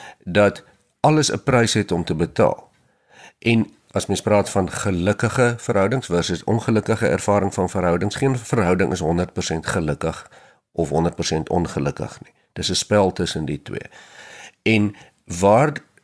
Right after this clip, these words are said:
die individu baie struikel, is dat mens moet besef dat as jy in 'n verhouding ingaan,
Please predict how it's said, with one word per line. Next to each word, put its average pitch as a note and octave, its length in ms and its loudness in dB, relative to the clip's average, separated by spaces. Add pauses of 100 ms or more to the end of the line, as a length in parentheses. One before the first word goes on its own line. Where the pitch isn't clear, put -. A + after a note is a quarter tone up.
(120)
die A#2 240 2
individu A2+ 800 2 (200)
baie G2+ 480 4
struikel, - 680 0 (600)
is - 280 2
dat G#2+ 240 2
mens G2+ 220 2
moet F#2+ 240 0
besef C3+ 560 0 (500)
dat F#2 220 0
as A2 200 2
jy G2+ 80 0
in F2 120 0
'n E2+ 40 -2
verhouding F2 460 2
ingaan, F2 480 -2